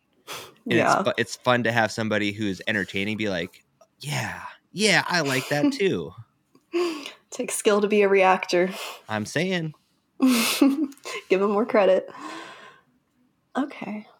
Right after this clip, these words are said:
Speaker 2: Well, I will move on to mine, which is also in a similar vein to what I've been talking to the entire past hour, which is music. And I'm just gonna recommend an artist. He's not a new artist. He's been around for a really long time.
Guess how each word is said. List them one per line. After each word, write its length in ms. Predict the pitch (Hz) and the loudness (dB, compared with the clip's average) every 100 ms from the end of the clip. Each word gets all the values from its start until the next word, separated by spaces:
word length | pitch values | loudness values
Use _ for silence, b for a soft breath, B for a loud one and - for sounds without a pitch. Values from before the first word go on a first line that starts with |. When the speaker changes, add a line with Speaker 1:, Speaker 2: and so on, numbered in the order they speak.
| _ | _
Speaker 2:
Well, 720 | 247 240 269 277 285 285 269 - | 0 4 4 4 2 0 -4 0
I 80 | |
will 100 | 254 | 4
move 180 | 269 285 | 6 6
on 100 | 349 | 4
to 180 | 427 453 | 4 2
mine, 600 | 294 220 180 165 202 254 262 | 4 4 4 4 4 4 2
which 220 | 220 - | 2 2
is 220 | 202 208 | 2 2
also 420 | - 247 - 247 | 2 2 4 4
in 80 | 226 | 4
a 60 | 208 | 0
similar 400 | - 214 202 202 | 0 2 4 4
vein 200 | 190 196 | 4 2
to 100 | 208 | 2
what 100 | 190 | 4
I've 120 | 175 | 4
been 80 | 220 | 2
talking 340 | 202 185 180 190 | 0 0 0 0
to 140 | 185 | 0
the 160 | 175 170 | 2 0
entire 600 | 208 - 170 180 185 208 - _ _ - | -2 2 4 4 2 0 -6 _ _ -6
past 420 | - 180 190 - | 4 4 4 4
hour, 400 | 170 175 208 247 | 4 4 4 2
which 180 | 226 214 | 2 0
is 120 | 202 | 2
music. 420 | 180 190 233 285 _ _ _ _ - | 2 2 0 0 _ _ _ _ -2
And 440 | 185 180 185 202 - - _ _ _ _ _ 233 | 0 2 0 -2 -6 -14 _ _ _ _ _ -6
I'm 120 | 226 | -4
just 160 | - | -2
gonna 140 | - 269 | 0 2
recommend 360 | 269 277 262 | 2 4 2
an 80 | 262 | 4
artist. 280 | 233 262 - | 4 2 2
He's 160 | 254 240 | 2 4
not 200 | 262 339 | 4 6
a 40 | |
new 160 | 269 240 | 6 6
artist. 520 | 214 208 214 247 - | 6 4 2 0 -2
He's 140 | 247 | 0
been 100 | 262 | 2
around 260 | 311 226 226 | 4 4 2
for 100 | 214 | 2
a 20 | |
really 180 | 202 190 | 2 2
long 140 | 185 - | 2 2
time. 340 | 180 180 196 | 2 2 0